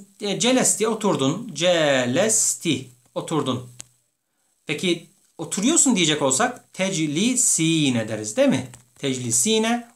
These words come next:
oturuyorsun. Ma'a zemilatiki. Birisinde tail müteharrike geldi. Öbürsünde ise teclisine yail muhataba şeklinde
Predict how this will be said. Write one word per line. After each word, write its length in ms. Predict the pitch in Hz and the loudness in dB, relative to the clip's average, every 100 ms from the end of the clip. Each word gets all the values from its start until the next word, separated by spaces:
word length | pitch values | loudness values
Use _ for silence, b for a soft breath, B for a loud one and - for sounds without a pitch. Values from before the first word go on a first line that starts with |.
| _ | _
oturuyorsun. 760 | 139 143 131 120 - 214 233 B _ | -10 -4 -4 0 0 0 -2 B _
Ma'a 400 | 151 170 202 202 | -2 0 0 -4
zemilatiki. 680 | 151 135 127 120 120 - 165 | -4 -2 -2 -2 -4 -6 -4
Birisinde 640 | 233 226 208 170 147 - _ _ _ _ | 0 2 2 0 -2 -6 _ _ _ _
tail 300 | 185 175 156 | 0 2 0
müteharrike 600 | 135 131 - 131 170 220 | -2 -6 -4 -4 -2 -2
geldi. 460 | 214 220 220 233 B B B | 0 0 0 -4 B B B
Öbürsünde 460 | - 196 180 170 156 | -6 0 0 0 0
ise 240 | 143 196 | 0 -2
teclisine 640 | 196 147 135 139 - 180 180 | 0 -2 0 0 0 2 0
yail 360 | 139 151 160 | 2 2 2
muhataba 540 | 131 120 139 131 139 165 | -2 -2 -2 -2 -2 -4
şeklinde 640 | 139 - 113 113 165 190 | -4 -8 -8 -2 -2 -4